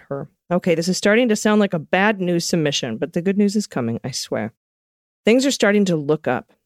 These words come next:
There have been many wonderful developments this past month or so. First, my mom's memorial was March twentieth, the spring solstice. I was absolutely, it was beautiful and perfect, with over a hundred people attending.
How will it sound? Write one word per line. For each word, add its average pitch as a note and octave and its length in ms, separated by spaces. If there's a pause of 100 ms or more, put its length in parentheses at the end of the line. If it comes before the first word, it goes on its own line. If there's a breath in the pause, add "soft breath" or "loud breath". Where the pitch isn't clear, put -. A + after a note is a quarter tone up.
(140)
There E3+ 120
have D#3+ 100
been E3 160
many E3 160
wonderful F#3 340
developments C#3+ 480
this - 160
past - 320
month D3+ 280 (340)
or E3 160
so. E3 400 (160)
First, G#3+ 320
my G#3 100
mom's F#3+ 300
memorial F3+ 360
was D3+ 140
March D3 300
twentieth, C3 440
the D3+ 80
spring G#3+ 380
solstice. - 680
I D#3 120
was C3+ 180
absolutely, E3 640
it A#2 60
was D#3 100
beautiful G#3 440
and C#3 140
perfect, - 460 (360)
with D#3+ 120
over D3 200
a - 60
hundred B3 380
people E3 260
attending. C#3+ 540